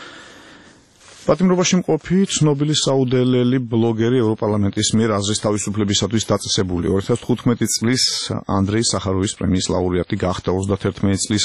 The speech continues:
რაი ბადავი ორი ათას თორმეტ წელს დააპატიმრეს მის მიერ საუდის არაბეთის რელიგიურ საქმეთა პოლიციის წინააღმდეგ გამოქვეყნებული კრიტიკული პუბლიკაციების გამო. მას ათი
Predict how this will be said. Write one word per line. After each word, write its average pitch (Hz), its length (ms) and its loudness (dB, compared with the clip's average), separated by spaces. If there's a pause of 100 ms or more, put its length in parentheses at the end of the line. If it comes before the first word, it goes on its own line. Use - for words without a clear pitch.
რაი 90 160 0
ბადავი 95 560 -2
ორი 95 240 -2
ათას - 240 -6
თორმეტ 90 400 0
წელს 95 240 -2
დააპატიმრეს 101 640 0
მის 95 240 0
მიერ 95 220 2 (420)
საუდის 95 400 -2
არაბეთის 92 500 -2
რელიგიურ 92 440 -2
საქმეთა 87 340 -2
პოლიციის 87 560 -2
წინააღმდეგ 90 400 0
გამოქვეყნებული 87 720 -2 (720)
კრიტიკული 98 400 0
პუბლიკაციების 92 880 -2
გამო. 95 320 0
მას 113 140 0 (100)
ათი 98 160 -4